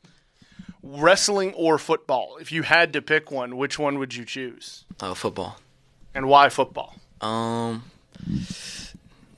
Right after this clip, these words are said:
Speaker 2: it's, it's, it's easier.
Speaker 1: It's easier. Okay, that's fair. That's a totally valid answer. Uh, uh, w-,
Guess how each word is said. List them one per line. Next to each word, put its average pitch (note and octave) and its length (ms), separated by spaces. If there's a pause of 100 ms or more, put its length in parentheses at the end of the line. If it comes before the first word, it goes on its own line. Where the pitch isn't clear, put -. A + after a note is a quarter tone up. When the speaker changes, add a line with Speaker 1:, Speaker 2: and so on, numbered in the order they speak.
Speaker 2:
it's, - 440
it's, - 240 (220)
it's F#2 180
easier. E2 380 (1200)
Speaker 1:
It's D#3 240
easier. E3 480
Okay, D#4+ 400
that's B3 240
fair. G#3+ 340
That's B3 180
a D#3+ 80
totally D3+ 380
valid C#3+ 420
answer. C#3+ 640 (480)
Uh, - 20
uh, F3 220
w-, D#3+ 400